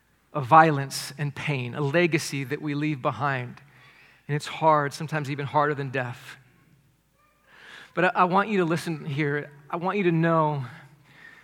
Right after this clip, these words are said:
that if your marriage is in trouble today, don't be afraid to ask for help. Okay? Don't be afraid to ask for help.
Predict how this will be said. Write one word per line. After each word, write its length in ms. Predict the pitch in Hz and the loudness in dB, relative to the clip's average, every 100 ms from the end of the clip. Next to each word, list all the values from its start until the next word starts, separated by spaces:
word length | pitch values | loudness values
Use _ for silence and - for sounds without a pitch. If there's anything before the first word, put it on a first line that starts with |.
| - | -8
that 80 | 160 | -6
if 140 | - | 0
your 80 | 180 | 0
marriage 540 | 180 185 190 185 - | 2 4 4 2 0
is 160 | 175 156 | -8 -6
in 80 | 143 | -6
trouble 340 | - 156 175 | -4 -4 -4
today, 520 | 160 185 175 196 196 - - _ _ _ - - _ _ _ _ _ _ _ _ _ _ - - - | -6 -4 -2 -2 -4 -8 -18 _ _ _ -20 -20 _ _ _ _ _ _ _ _ _ _ -20 -20 -6
don't 140 | 185 | -2
be 80 | 190 | 0
afraid 240 | 185 190 160 | -2 -2 -4
to 80 | |
ask 160 | 147 - | -4 -6
for 100 | 147 | -10
help. 240 | 123 120 - - _ _ _ _ _ _ _ | -10 -14 -20 -20 _ _ _ _ _ _ _
Okay? 220 | - - - _ _ | -20 -20 -20 _ _
Don't 100 | _ | _
be 80 | 175 | -16
afraid 240 | 160 170 151 | -8 -4 -2
to 60 | |
ask 180 | 143 - | -2 -4
for 100 | 143 | -10
help. 220 | 110 120 | -10 -14